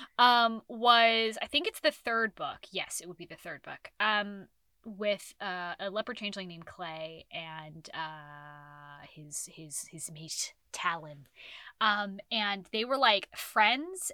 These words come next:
as kids when she was, like, I think by the time they're not friends anymore, she's, like, eight and he's, like, sixteen.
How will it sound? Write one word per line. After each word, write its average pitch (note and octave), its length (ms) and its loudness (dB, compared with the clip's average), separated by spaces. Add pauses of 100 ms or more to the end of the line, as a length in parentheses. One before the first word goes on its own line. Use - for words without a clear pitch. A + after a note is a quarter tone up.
as E3+ 380 -4
kids F3+ 720 -4
when F#3+ 200 -6
she - 200 -6
was, G#3 220 -10
like, F3 420 -10 (600)
I F#3 40 -10
think F#3+ 240 -8 (640)
by F3 120 -6
the E3 60 -12
time F#3 160 -10
they're D3 80 -14
not E3+ 200 -4
friends D3+ 260 -10
anymore, C3 260 -14
she's, - 180 -12
like, C3+ 220 -16
eight G2 280 -14
and C#3+ 100 -14
he's, D#3 220 -14
like, - 320 -14 (420)
sixteen. - 600 -14